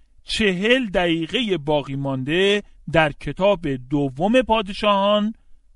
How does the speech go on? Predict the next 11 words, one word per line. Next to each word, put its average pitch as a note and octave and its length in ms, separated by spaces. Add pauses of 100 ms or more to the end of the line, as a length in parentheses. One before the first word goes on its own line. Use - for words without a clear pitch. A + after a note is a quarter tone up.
فصل F3+ 460
بیست G3 680 (280)
آیه E3 520
هشت F#3+ 440 (300)
الی A3+ 280
یازده D#3 540
یافت A3+ 300
می‌شود، A3+ 680 (360)
آنجایی D#3 400
که A3+ 160
خورشید A3 840